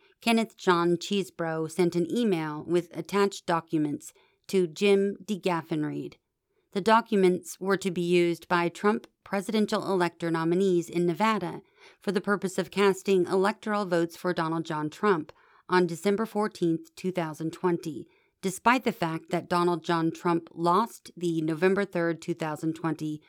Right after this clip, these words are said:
presidential election in Nevada.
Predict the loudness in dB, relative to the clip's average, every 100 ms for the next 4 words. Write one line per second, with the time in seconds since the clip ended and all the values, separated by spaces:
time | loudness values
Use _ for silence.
0 | _ _ -4 0 2 4 4 2 -2 0
1 | 0 -2 -6 -6 -4 -6 -10 -2 0 0
2 | -2 -4 -6 -12